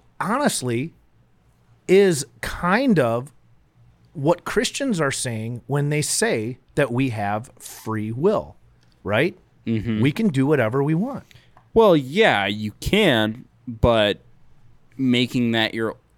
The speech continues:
Speaker 2: main goal in life or your main guiding principle is not a good thing.
Speaker 1: Right. And that's, I think you, obviously you nailed it. But I think that's the, the, the pull and push that we're talking about right now, is that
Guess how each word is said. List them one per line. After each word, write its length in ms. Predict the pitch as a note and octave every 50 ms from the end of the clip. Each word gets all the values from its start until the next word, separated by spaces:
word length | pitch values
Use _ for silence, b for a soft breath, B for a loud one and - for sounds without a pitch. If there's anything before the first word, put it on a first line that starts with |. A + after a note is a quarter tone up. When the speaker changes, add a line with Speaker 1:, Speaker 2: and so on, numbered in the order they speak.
| _ _ _
Speaker 2:
main 520 | - G#2 A2+ A#2 A#2 A#2+ A#2+ A#2+ A#2 A2+
goal 320 | G2+ G#2+ A2 A2 C3 - A2+
in 120 | A2+ G#2
life 300 | F#2 F2+ F#2+ G#2+ A2 -
or 40 | A#2+
your 180 | G#2 G2+ G#2 G2+
main 340 | G2+ G#2 G#2+ A2 A2+ A2
guiding 460 | G#2 G2 A2+ G2+ G2+ A2 G#2+ G2 G2 F2+
principle 800 | - - A#2 B2+ D#3 - - F#3+ C#3 - A2 G2 G2 G2+ G2
is 120 | G2 F#2 G2+
not 260 | G#2 G#2 G2+ G2+ F#2+
a 80 | F#2+
good 280 | F#2+ F#2+ G#2 F#2+ - -
thing. 360 | - G#2 G2 F#2 A2 D3 E3+ - - -
Speaker 1:
Right. 280 | - D3 D#3 A2+ D#2+ - - _
And 180 | A2+ A#2 C3+
that's, 240 | D3 D3+ D3 - - -
I 100 | A#2+ A#2+
think 260 | A#2 - A#2+ A2 -
you, 180 | A#2 A2 G#2 G2+ G#2+ _ _ _ _ _ _ _ -
obviously 500 | - G#2 G2 F2+ F#2+ F#2+ - - G#2 G2+
you 120 | F#2+ G2+ G#2
nailed 300 | G#2 G#2+ C3 A#2+ F#2+ F#2+
it. 160 | G#2 A2+ - b b b b b b b b b b b b b b b
But 120 | - C#3+
I 40 | D#3+
think 280 | D#3 - G3+ A3+ A3+ -
that's 220 | B3 G#3+ - -
the, 240 | - F#3+ F3+ D#3+ A#2+ B2
the, 280 | B2 B2 D3+ C#3+ C3 A2+
the 200 | B2 A#2 C3 C3
pull 380 | A2+ - - - E3 F3 F3 E3
and 140 | C#3+ B2 -
push 320 | - - F#3+ G3+ - -
that 140 | C3+ B2 G2
we're 80 | A#2+ A#2+
talking 360 | - - C#3+ D#3+ G#3 - F3+
about 220 | C#3+ B2+ A#2+ A#2 A2+
right 200 | A2 A2+ A2 G#2+
now, 240 | A2+ A#2 A#2+ A#2+ A#2+
is 120 | A#2 -
that 200 | B2+ A#2+ A2 -